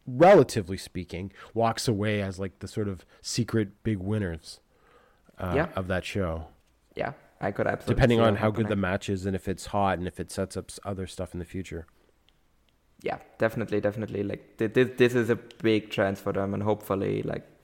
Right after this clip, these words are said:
Speaker 2: they make the most of it.
Speaker 1: Yeah. So we move on to a pro wrestling. Noah, we'll start real quick. I'm not gonna go through the whole show with Noah Sunny Voyage on February fourth at, uh, Nippon Totar Green Dome Maebashi.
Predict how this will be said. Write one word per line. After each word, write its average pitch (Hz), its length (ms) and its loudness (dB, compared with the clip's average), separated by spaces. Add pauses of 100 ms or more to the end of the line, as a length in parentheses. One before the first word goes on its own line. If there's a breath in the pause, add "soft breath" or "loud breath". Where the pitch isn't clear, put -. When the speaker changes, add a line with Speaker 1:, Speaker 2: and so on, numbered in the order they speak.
(120)
Speaker 2:
they - 80 -4
make 95 220 -4
the 95 60 -6
most 101 280 -6
of - 100 -10
it. - 100 -14 (380 soft breath)
Speaker 1:
Yeah. 95 180 -4 (440 soft breath)
So 143 400 10
we 135 100 6
move 123 300 4
on 120 380 4
to 110 340 -2
a 98 40 -6
pro 113 580 4
wrestling. 107 720 -2
Noah, 117 400 6
we'll 123 180 2
start 180 380 6
real 131 220 4
quick. - 580 2
I'm 117 120 0
not 123 100 0
gonna 110 140 -2
go 104 120 -4
through 101 180 -4
the 98 60 -2
whole 104 180 -4
show 98 420 -2 (240 loud breath)
with 120 140 -2
Noah 143 240 10
Sunny 135 260 6
Voyage 110 520 4
on 110 280 2
February 107 360 0
fourth 190 520 6 (240 loud breath)
at, 110 200 -2
uh, 107 200 2
Nippon 117 640 0 (240)
Totar 107 640 2
Green 113 440 2
Dome 110 360 2
Maebashi. 110 840 2